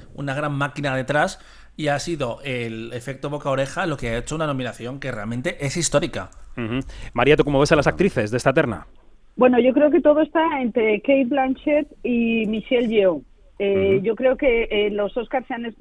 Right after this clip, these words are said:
Speaker 3: se han esforzado en ser diversos. Este año han puesto mucha la mirada, eh, en lo, en lo asiático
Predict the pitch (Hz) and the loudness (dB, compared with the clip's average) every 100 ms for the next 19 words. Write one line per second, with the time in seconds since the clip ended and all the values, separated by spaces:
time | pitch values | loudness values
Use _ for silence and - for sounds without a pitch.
0 | 196 220 226 214 202 214 202 226 233 247 | -8 -6 -6 -8 -8 -8 -4 -2 -2 -4
1 | - - - 196 190 240 202 208 202 240 | -8 -18 -8 -6 -2 -2 0 -2 -2 -2
2 | 294 - 196 233 220 220 196 208 - 208 | -2 -4 -4 -2 -2 -4 -4 -4 -4 -4
3 | 202 220 202 196 196 196 202 196 185 - | -4 -2 0 0 0 0 2 2 0 -4
4 | - - 185 185 185 - 196 196 196 190 | -12 0 4 6 4 2 2 4 6 6
5 | 175 170 190 185 180 - 254 262 254 208 | 2 0 -2 -4 -4 -4 -2 0 0 0
6 | 262 | -2